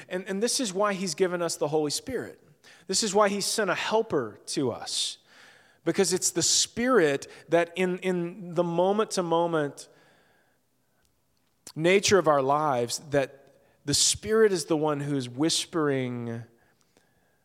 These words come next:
the leading of the Father into our hearts. And if we're on our own trajectory, it's gonna be really hard to listen to that and respond to that and follow that and be obedient to that.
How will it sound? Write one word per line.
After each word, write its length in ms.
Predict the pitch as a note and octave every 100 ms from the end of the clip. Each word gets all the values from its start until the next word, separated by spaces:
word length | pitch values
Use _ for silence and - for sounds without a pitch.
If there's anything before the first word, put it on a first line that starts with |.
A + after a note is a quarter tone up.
| _
the 100 | C3+
leading 520 | C3+ C#3+ E3+ E3+ E3
of 140 | C#3+ A#2+
the 80 | A#2+
Father 540 | - C3 B2+ A#2+ A2
into 260 | B2 B2 A2+
our 140 | G#2+
hearts. 640 | - A#2+ F#2+ - - - - _ _ _ _ _ _ _ _ _ _ _ _ _ _ - - -
And 80 |
if 60 | D#3
we're 180 | F#3 G#3
on 140 | G3
our 120 | F3
own 140 | E3 E3+
trajectory, 880 | - D3 C#3+ E3 - D3 C3 A#2+ - -
it's 160 | - D#3
gonna 200 | - F3+
be 100 | D3
really 260 | C3+ D3 C3
hard 280 | B2+ A#2+
to 60 | A#2
listen 420 | G#2+ A#2+ - A2+
to 100 | A2+
that 300 | G2+ G2 G2 -
and 160 | A#2
respond 520 | G#2 - - B2 A#2+
to 100 | -
that 280 | G#2+ F#2+ F#2+
and 120 | G2 A2+
follow 460 | - B2 A#2 A2+
that 220 | A2 G2+
and 80 | G#2
be 100 | A2
obedient 560 | A2 A2+ A2+ A2 G#2+ F#2
to 100 | G#2
that. 260 | G2 F#2